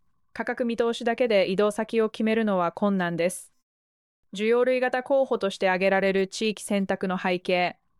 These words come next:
種々の初めての住宅購入。加須市畑、水ヶ谷スレ通気口、水ヶ谷事業所へのアクセス、自己資金と築地の返済額。初めての住宅購入、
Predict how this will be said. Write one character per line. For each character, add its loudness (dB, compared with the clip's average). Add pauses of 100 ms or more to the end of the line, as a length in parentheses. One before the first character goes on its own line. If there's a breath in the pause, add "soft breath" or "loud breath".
(260)
種 -4
々 -2
の 0
初 -2
め -2
て 0
の -2
住 2
宅 0
購 0
入。 -4 (300)
加 -2
須 0
市 -2
畑、 -4 (300)
水 -2
ヶ 2
谷 -2
ス -4
レ -2
通 -4
気 -20
口、 0 (240)
水 -2
ヶ 2
谷 0
事 -4
業 0
所 0
へ 2
の 0
ア 0
ク -12
セ -2
ス、 -10 (340)
自 -4
己 2
資 -8
金 -2
と -2
築 -6
地 -4
の 2
返 0
済 0
額。 -2
初 -2
め 2
て -2
の -4
住 0
宅 -4
購 -2
入、 -6